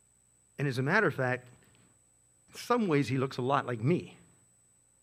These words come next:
except for the success he's experienced in financial matters. And that's exactly why Jesus' warning against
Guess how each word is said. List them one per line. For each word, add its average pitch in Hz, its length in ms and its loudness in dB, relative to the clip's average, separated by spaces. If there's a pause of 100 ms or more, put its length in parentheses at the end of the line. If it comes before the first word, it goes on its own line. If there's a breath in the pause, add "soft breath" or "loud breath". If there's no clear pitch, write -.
(3000)
except 165 480 0
for 135 80 -2
the 127 100 -2
success 135 560 -2
he's 131 180 -2
experienced 123 600 -4
in 143 120 -6
financial 135 520 2
matters. - 520 -8 (3500)
And 139 100 2
that's 247 180 4
exactly 180 400 2
why 151 200 4
Jesus' 143 440 -2
warning 147 440 4
against 143 420 -2